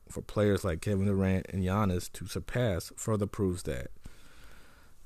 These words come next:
Well, if you've listened to my other podcasts,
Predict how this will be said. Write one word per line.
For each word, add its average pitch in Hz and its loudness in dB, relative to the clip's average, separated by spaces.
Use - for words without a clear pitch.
Well, 113 10
if 113 4
you've 117 0
listened 143 8
to 135 4
my 107 8
other 104 6
podcasts, 92 0